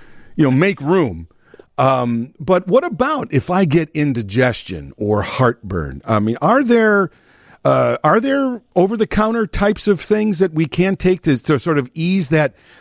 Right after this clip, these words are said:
that bloated, uh, you know, heavy, maybe even, you know, s-, painful feeling after you maybe indulge a little mu-, too much?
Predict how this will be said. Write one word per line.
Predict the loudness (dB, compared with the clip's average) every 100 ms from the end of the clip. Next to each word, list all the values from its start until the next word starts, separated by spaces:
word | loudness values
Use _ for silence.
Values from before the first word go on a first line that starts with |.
| _
that | -2 0 -2 -6
bloated, | 0 2 4 4 4 2 -2 -10 _ _ _ _ _ _ -4
uh, | -2 0 -2 -4
you | -2 0
know, | 0
heavy, | 2 2 2 2 0 0 0 -4 -6 _ _ _ _
maybe | 0 0 2
even, | 0 0 -2 -4
you | -4 -2
know, | -2
s-, | -2 -4 -6 -14 -6
painful | 0 2 2 -2 -6 -6
feeling | -4 0 2 2 -2
after | -2 -2 0 2
you | 4 4
maybe | 4 2 2 2
indulge | 2 2 2 0 -2
a |
little | 0 0 -2
mu-, | -4 -2
too | -2
much? | 0 -2 -8